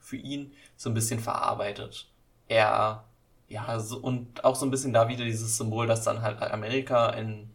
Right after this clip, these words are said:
das ist dann schon die siebziger Jahre, so ein bisschen diese ganzen Konflikte und, und,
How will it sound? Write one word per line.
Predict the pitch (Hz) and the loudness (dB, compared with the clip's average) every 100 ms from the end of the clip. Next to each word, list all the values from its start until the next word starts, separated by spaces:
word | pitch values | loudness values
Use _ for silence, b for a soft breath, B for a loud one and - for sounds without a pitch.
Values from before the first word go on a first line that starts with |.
| _ | _
das | 110 | -10
ist | 113 135 | -2 2
dann | 120 | 2
schon | - 113 | 0 -4
die | 107 | -4
siebziger | 117 - 110 104 | -6 -4 -2 0
Jahre, | 110 113 120 120 - - | 6 6 6 2 -2 -14
so | - 120 | -6 -2
ein | |
bisschen | 107 131 113 | 0 0 -2
diese | 110 110 | -4 -2
ganzen | 107 117 - 120 117 113 113 113 - | 0 0 -2 -4 -4 -4 -4 -6 -6
Konflikte | - - - 151 156 - 127 120 - | -10 -8 -2 -2 -2 0 0 2 -2
und, | - - - - - | -6 -10 -16 -20 -18
und, | - | -20